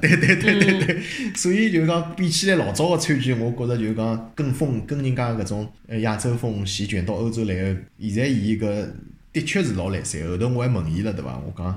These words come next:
Speaker 1: ，“哎，㑚搿厨师是啥人啊？做了眼啥个餐厅啊？”后头伊就讲了嘛，对伐？
Speaker 2: 嗯，后来果然是换掉了。
Speaker 1: 对的，对的，对的，对的。
Speaker 2: 原本的主厨不做了，然后下面更年轻一点的做了一段时间，他就慢慢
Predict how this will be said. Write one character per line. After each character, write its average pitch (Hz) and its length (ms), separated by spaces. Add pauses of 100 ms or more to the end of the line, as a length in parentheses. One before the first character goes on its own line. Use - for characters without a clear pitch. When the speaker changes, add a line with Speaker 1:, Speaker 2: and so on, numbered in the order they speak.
(120)
Speaker 1:
，“哎， 87 80
㑚 82 240
搿 98 40
厨 98 100
师 85 760
是 82 120
啥 87 160
人 92 200
啊？ 90 460
做 98 160
了 101 80
眼 104 120
啥 95 200
个 98 80
餐 98 180
厅 101 180
啊？” 95 80
后 87 60
头 95 80
伊 95 160
就 92 120
讲 85 220
了 90 80
嘛， 78 220
对 65 80
伐？ 62 100 (120)
Speaker 2:
嗯， 240 440 (320)
后 254 200
来 214 180
果 202 260
然 185 280
是 226 280
换 220 400
掉 190 240
了。 - 160 (120)
Speaker 1:
对 90 140
的， 82 120
对 78 200
的， - 100
对 - 160
的， - 180
对 - 80
的。 - 80 (160)
Speaker 2:
原 196 480
本 185 300
的 190 260
主 - 220
厨 - 720
不 180 100
做 180 240
了， - 180
然 170 160
后 175 440
下 220 240
面 208 180
更 233 180
年 185 220
轻 226 320
一 233 80
点 185 320
的 - 200
做 190 200
了 170 80
一 165 80
段 175 240
时 - 160
间， 170 320
他 170 160
就 170 220
慢 180 200
慢 175 440